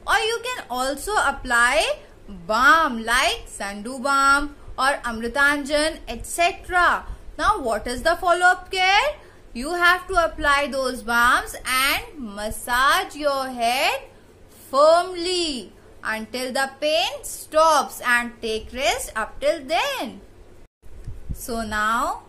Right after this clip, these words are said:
we have come to an end, students. So what we have learned today, that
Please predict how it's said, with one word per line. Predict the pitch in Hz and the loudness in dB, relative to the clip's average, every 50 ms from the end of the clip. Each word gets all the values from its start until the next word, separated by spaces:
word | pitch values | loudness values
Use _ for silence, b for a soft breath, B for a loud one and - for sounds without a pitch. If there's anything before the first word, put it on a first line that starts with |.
| - - 196 | -20 -18 -12
we | 208 226 | -10 -6
have | 240 240 233 247 247 - | -4 -4 -4 -4 -6 -6
come | - 233 247 254 254 | -4 -4 -4 -4 -6
to | 233 294 | -8 -6
an | 285 285 294 294 294 285 | -4 -4 -4 -4 -6 -6
end, | 269 285 285 285 294 285 | -6 -6 -6 -6 -8 -10
students. | - - 311 302 294 311 311 320 349 381 427 466 - B B B B B B | -10 -10 -8 -6 -4 -4 -4 -4 -4 -6 -8 -14 -16 B B B B B B
So | - - 285 302 302 | -6 0 0 0 2
what | 254 233 226 220 226 214 220 | 2 -2 -2 -2 -2 -4 -6
we | 269 285 | -6 -4
have | 294 311 320 294 | -2 -2 -2 0
learned | 320 339 339 349 349 370 320 | 0 0 2 2 0 -2 -6
today, | 370 359 - 370 370 370 381 415 480 554 554 B B B B B - | -8 -6 -6 -6 -4 -4 -4 -4 -4 -6 -8 B B B B B -8
that | 220 240 247 240 | -8 -6 -8 -8